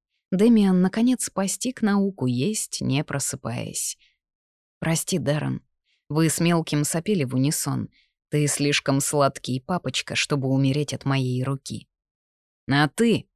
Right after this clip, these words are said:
такая же тряпка, как твоя предшественница. Мне казалось, что ты будешь бороться".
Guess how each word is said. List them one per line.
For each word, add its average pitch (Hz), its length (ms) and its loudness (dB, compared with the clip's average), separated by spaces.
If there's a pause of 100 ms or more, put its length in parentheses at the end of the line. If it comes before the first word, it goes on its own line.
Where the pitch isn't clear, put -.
(220)
такая 165 360 2
же 139 200 0
тряпка, 160 600 -2
как - 220 -6
твоя 131 280 0
предшественница. - 1080 -4 (420)
Мне 170 260 6
казалось, 170 600 2
что - 240 -2
ты 170 100 -2
будешь 175 400 2
бороться". 160 800 -2